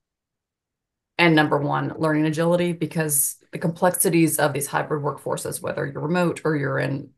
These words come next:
person or you're combined, it's gonna be the cornerstone of organizational culture moving forward.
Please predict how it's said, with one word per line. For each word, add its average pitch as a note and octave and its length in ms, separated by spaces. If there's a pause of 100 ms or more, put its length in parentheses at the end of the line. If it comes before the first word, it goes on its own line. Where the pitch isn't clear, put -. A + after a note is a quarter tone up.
(140)
person F3 400
or D3 180
you're C3 360 (120)
combined, E3 680 (440)
it's F3 120
gonna F#3 160
be E3+ 80
the E3 80
cornerstone - 580
of D3 80
organizational - 560
culture - 340
moving - 260
forward. - 520